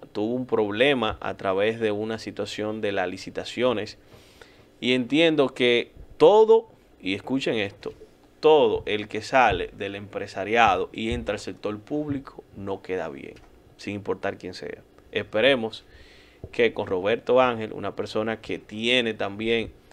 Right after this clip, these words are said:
un, una experiencia enorme, no solamente por él, sino que también tiene consejeros como su padre,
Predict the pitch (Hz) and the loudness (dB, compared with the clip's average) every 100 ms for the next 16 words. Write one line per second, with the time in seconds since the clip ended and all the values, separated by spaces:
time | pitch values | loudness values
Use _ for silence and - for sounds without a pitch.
0 | - - - - - 107 233 117 113 110 | -20 -20 -18 -12 -4 -2 -2 -2 -4 -6
1 | 104 202 - - - - - - - - | -8 -10 -12 -16 -18 -20 -20 -20 -20 -16
2 | - 95 113 117 113 104 104 113 117 - | -10 -6 -2 -2 -2 -2 0 0 -2 -2
3 | 113 107 131 123 104 104 - 104 101 117 | -2 2 4 4 2 -6 -10 -12 -2 0
4 | 113 117 117 113 117 120 117 110 101 104 | 2 0 -2 -2 2 2 2 0 -8 -6
5 | 110 110 117 113 110 110 _ _ _ - | -4 -4 -4 -2 -4 -6 _ _ _ -2
6 | 127 139 139 127 123 113 127 123 - 110 | 0 2 0 -2 0 4 6 6 2 -4
7 | 110 123 113 110 101 104 | -4 -4 2 4 4 0